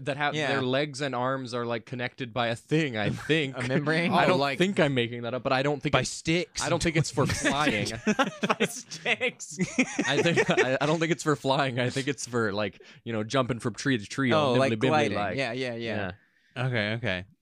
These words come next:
Speaker 1: Let me
Speaker 4: So
Speaker 3: I don't
Speaker 4: so
Speaker 3: know if there are any, like, reptiles that do that.
Speaker 4: So,
Speaker 3: Yeah.
Speaker 4: so we've got
Speaker 1: Mm, let me look it
Speaker 4: my
Speaker 1: up.
Speaker 4: story where Godzilla becomes a hedge fund manager.
Speaker 3: Yeah.
Speaker 4: Is there, is there an alternative,
Speaker 2: I,
Speaker 4: Hunter?
Speaker 2: I've got one.
Speaker 4: Uh-huh.
Speaker 2: Um,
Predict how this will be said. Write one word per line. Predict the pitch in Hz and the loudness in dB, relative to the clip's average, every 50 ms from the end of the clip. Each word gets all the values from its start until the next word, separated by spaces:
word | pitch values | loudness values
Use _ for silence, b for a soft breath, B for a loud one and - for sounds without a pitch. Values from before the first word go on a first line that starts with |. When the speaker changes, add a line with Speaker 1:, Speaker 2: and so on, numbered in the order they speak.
| - | -10
Speaker 1:
Let | - 110 117 | -4 -2 0
me | 175 | 2
Speaker 4:
So | 165 165 160 151 | 2 2 2 2
Speaker 3:
I | 135 | 2
don't | 156 190 | 0 2
Speaker 4:
so | 196 - | 2 2
Speaker 3:
know | 208 | 2
if | 170 | 2
there | 180 165 151 | 2 2 2
are | |
any, | 143 143 127 113 | 2 2 0 -2
like, | 104 98 95 95 87 80 | -4 -4 -6 -10 -10 -8
reptiles | 82 87 107 - - 80 71 78 85 82 | -8 -8 -8 -8 -10 -12 -12 -12 -12 -14
that | - - | -16 -20
do | - - 69 - | -20 -20 -20 -18
that. | - - | -14 -10
Speaker 4:
So, | - - 175 170 170 | -6 -4 -2 -2 -2
Speaker 3:
Yeah. | 170 - | -2 -4
Speaker 4:
so | - - 170 | -6 -6 -4
we've | 175 185 175 165 | -4 -4 -4 -2
got | - 202 196 196 190 175 - | 0 0 2 2 0 -2 -2
Speaker 1:
Mm, | 104 92 | -6 -8
let | |
me | - 104 | -8 -8
look | 117 117 | -8 -6
it | 147 | -4
Speaker 4:
my | 147 147 151 151 156 | -2 0 0 0 -2
Speaker 1:
up. | 160 - | -4 -6
Speaker 4:
story | - - - 131 117 110 107 104 104 104 | -8 -8 -8 -6 -4 -4 -4 -4 -6 -6
where | 107 107 107 | -4 -4 -4
Godzilla | 101 110 104 104 98 101 107 107 104 104 101 95 92 92 95 _ _ _ _ _ _ _ _ - - _ _ | -4 -2 -4 -4 -4 -6 -6 -4 -2 -2 -2 -2 -4 -4 -8 _ _ _ _ _ _ _ _ -20 -20 _ _
becomes | - 117 110 - 127 123 113 110 107 | -6 -6 -4 -2 -2 -4 -4 -4 -4
a | 104 | -4
hedge | 104 117 107 107 104 - | -2 -2 -4 -4 -4 -6
fund | - - 101 95 95 90 | -4 -4 -4 -2 -4 -4
manager. | 95 90 90 92 90 90 87 92 95 87 87 87 | -4 -4 -4 -4 -6 -8 -8 -8 -6 -6 -6 -6
Speaker 3:
Yeah. | 90 104 104 98 92 90 92 _ - | -6 -6 -8 -8 -10 -10 -14 _ -12
Speaker 4:
Is | - 104 | -10 -6
there, | 113 135 139 143 | -4 -2 -2 -2
is | - 135 123 | -4 -4 -6
there | 151 151 156 | -6 -4 -4
an | 151 143 | -4 -4
alternative, | 135 135 135 - - 160 151 147 117 92 90 87 90 - | -6 -6 -8 -8 -12 -12 -10 -10 -10 -10 -12 -12 -14 -10
Speaker 2:
I, | 123 120 | -6 -4
Speaker 4:
Hunter? | 127 - - 87 87 | -4 -4 -4 -6 -4
Speaker 2:
I've | - 151 165 156 | -2 -2 0 0
got | - 95 80 98 | -2 -4 -4 -6
one. | 98 90 87 - - | -8 -10 -10 -12 -10
Speaker 4:
Uh-huh. | 120 117 117 113 110 113 | -10 -10 -8 -6 -4 -4
Speaker 2:
Um, | 107 107 104 98 95 98 | -2 -2 -2 -4 -6 -10